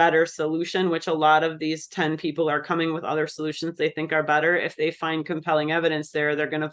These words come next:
vote to remand their part of the plan back. Um, the, the task force, when they vote, because they also take votes within their committee,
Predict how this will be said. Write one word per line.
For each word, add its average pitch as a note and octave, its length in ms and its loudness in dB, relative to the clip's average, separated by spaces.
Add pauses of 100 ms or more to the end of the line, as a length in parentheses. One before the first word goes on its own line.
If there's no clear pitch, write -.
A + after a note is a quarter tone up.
vote D#3 160 2
to D#3+ 120 -6
remand D3+ 560 -4
their D#3+ 200 2
part D#3 280 -2
of C#3+ 60 -8
the C#3+ 180 -10
plan D3+ 320 -4
back. C#3 480 0 (560)
Um, E3+ 280 2
the, D#3 220 0 (160)
the F#3 100 -2
task C#4 540 4
force, D#3+ 380 -2
when D#3+ 140 -4
they G3+ 200 4
vote, C#3+ 400 -4
because G3 240 0
they A#3+ 140 6
also F#3 260 2
take E3 260 -2
votes D#3 300 -2
within D#3 240 -6
their D3 200 -4
committee, D#3+ 420 0